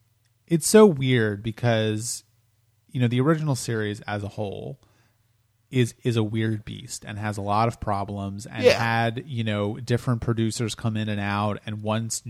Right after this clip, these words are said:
Speaker 1: I think,
Speaker 2: It's
Speaker 1: again
Speaker 2: one of the most in-, it's a very inconsistent series.
Speaker 1: Well, it's, yeah, it's, it's incredibly
Speaker 2: That's
Speaker 1: inconsistent in a way that I don't necessarily even think a lot of sixties television was.
Speaker 2: Yeah.
Speaker 1: But,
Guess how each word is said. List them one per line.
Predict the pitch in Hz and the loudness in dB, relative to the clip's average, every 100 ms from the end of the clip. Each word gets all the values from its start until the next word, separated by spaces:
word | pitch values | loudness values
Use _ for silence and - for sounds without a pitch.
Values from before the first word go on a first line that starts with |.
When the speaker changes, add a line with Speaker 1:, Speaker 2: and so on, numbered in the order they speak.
| 113 | -8
Speaker 1:
I | - | -6
think, | 123 160 | 2 4
Speaker 2:
It's | 196 | 4
Speaker 1:
again | 160 160 - - | 4 4 2 2
Speaker 2:
one | 185 | 2
of | 190 | 2
the | 180 | 4
most | 180 170 | 4 2
in-, | - 175 170 | -2 -6 -4
it's | 180 | -4
a | 240 | 2
very | 208 262 302 | 6 6 6
inconsistent | 156 131 101 - 240 - 95 - | 2 -2 -6 -4 -2 -2 -4 -4
series. | - - - - - - | -2 -2 -8 -20 -18 6
Speaker 1:
Well, | 196 175 | 10 10
it's, | 170 | 8
yeah, | 185 139 104 - | 0 0 0 -2
it's, | 117 120 | -4 -4
it's | - 120 | -6 -4
incredibly | 120 123 143 131 120 | 0 6 6 6 2
Speaker 2:
That's | 110 | 0
Speaker 1:
inconsistent | 104 104 120 110 113 | -4 -4 -4 -4 -4
in | 104 | -4
a | 101 | -4
way | 104 107 | -4 -4
that | 104 98 101 | -4 -4 -2
I | 151 | 2
don't | 139 254 | 4 4
necessarily | 285 254 - 190 180 170 156 | 2 0 0 2 2 2 0
even | 135 127 | -2 0
think | 127 | -2
a | 120 | -2
lot | 113 110 | 0 0
of | 104 | -2
sixties | 185 - 117 104 | -6 -10 -10 -8
television | 104 98 101 98 98 | -8 -8 -8 -10 -10
was. | 101 110 139 | -8 -8 -6
Speaker 2:
Yeah. | 208 247 | -2 6
Speaker 1:
But, | 147 143 143 | 8 8 4